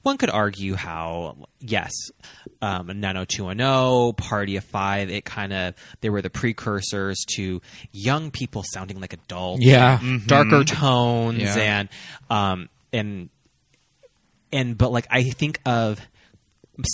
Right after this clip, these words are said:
Speaker 1: Sarah Michelle Gellar playing this Buffy
Speaker 2: Right.
Speaker 1: in the movie.
Speaker 3: Mm-hmm.
Speaker 1: The, the Valley Girl, the cheerleader, and you get a glimpse of that.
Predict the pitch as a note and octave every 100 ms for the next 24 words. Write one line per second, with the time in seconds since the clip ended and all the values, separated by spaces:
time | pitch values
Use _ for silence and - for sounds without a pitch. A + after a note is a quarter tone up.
0 | - B2+ C3+ C3 - G#2+ G2+ A2+ G2 F2+
1 | F2 - - - A#2 A2 G#2 G2 F#2 F#2
2 | F#2+ G#2 G2 - - - - - G2 -
3 | _ - - G2+ G2 B2 A#2 A2 F2+ E2+
4 | C3+ B2+ A#2 A2 D3 - - - _ -
5 | A2+ G#2+ G2 G2 F#2+ F#2 A2 G#2+ G2 A#2+
6 | C3 D3 C#3+ A#2 G#2+ G2 F#2+ F#2+ F#2+ G2+
7 | - - - - E3 D3+ C#3 A#2 G2 F2+
8 | D#2 E2 F2+ - _ _ _ _ _ _
9 | _ _ _ _ _ _ _ _ - A#2+
10 | A2 G#2+ G#2+ - B2+ C3 C#3 - - F3+
11 | F#3+ D3 C3 A#2 A2+ B2+ D3 - G2+ F#2+
12 | F2 F2